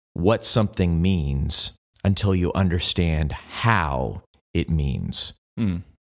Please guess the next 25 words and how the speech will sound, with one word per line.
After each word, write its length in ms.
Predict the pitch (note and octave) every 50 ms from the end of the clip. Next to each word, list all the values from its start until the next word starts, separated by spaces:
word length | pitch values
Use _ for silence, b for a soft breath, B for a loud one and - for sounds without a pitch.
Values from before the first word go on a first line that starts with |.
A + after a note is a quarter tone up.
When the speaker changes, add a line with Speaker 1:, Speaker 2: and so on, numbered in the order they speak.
| _
Speaker 1:
So, 220 | - - - A#2+ A2+
you 160 | A2 A2 A2+
know, 140 | A#2 G#2+ G#2+
if 120 | G#2 -
you 80 | A#2+ G#2
think 240 | - - A2+ G2+
about 300 | A2+ F2+ G#2+ G2 F#2 -
how, 160 | G2 A#2 - - -
you 160 | G2+ G2+ F#2+
know, 80 | E2+ E2+
what 420 | E2+ F#2+ A#2 C3+ D3 C#3+ - -
does 400 | - A#2+ A2+ G#2+ G#2 G2+ F#2 F2
this 160 | F#2 G#2+ G#2
particular 480 | - - G#2+ - A2 - - G2 F2+ F2
psalm 540 | E2+ - - C3 B2+ B2+ B2 A2+ G2+ F2+ F2
mean? 320 | F2 E2+ E2+ F2 F2 E2+
Well, 160 | F#2 A#2 A#2
if 120 | A#2 A2+ B2+
you 120 | C#3 D#3+
don't 160 | F3 D#3+ C3
understand 460 | B2 A#2 A2 - - - A#2+ A#2 G#2
how 120 | G2+ G#2+ F#2+
Hebrew 340 | F2 - A#2+ A2+ F#2+ G#2 F#2+
poetry 540 | - - C#3 D3+ D#3+ A#2 - - - F#2
works, 640 | F2+ F2+ F#2 C#3+ F3+ C3+ F2 F#2 - - - - -